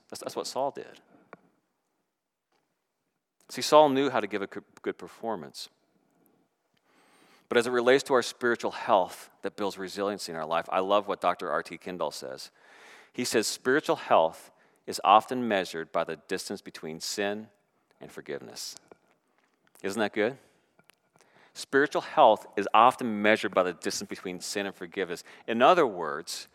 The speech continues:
your spiritual health, my spiritual health, is measured by when we sin, when we miss the mark, when we get out of alignment with God, how quick does it take us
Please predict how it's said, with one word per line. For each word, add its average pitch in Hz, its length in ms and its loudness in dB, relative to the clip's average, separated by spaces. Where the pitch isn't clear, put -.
your 123 180 2
spiritual 165 440 4
health, 151 340 8
my 98 340 4
spiritual 147 480 -2
health, 147 300 2
is 104 160 -8
measured 120 340 0
by 90 420 6
when 95 220 -4
we 139 140 -2
sin, 139 380 0
when 104 180 -4
we 131 160 -4
miss 156 220 -2
the 151 80 0
mark, 131 320 4
when 110 120 -2
we 139 120 -2
get 156 200 4
out 143 120 6
of 139 80 2
alignment 127 440 4
with 123 200 -6
God, 98 420 8
how 135 200 10
quick - 420 0
does 110 140 0
it 104 140 -4
take 113 260 0
us 95 220 -4